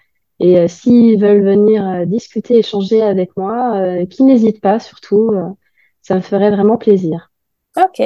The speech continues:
Speaker 2: ça marche. De toute façon, je mettrai tous les liens dans la bio pour que ce soit plus,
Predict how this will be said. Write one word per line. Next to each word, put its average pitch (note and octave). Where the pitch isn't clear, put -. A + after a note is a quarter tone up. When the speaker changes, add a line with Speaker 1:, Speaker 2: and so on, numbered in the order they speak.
Speaker 2:
ça A#3+
marche. G#3+
De G#3
toute G#3
façon, A#3
je G#3+
mettrai G#3
tous A#3
les B3
liens A3
dans A#3
la A3
bio G#3+
pour B3
que G#3
ce G3+
soit G3
plus, G3+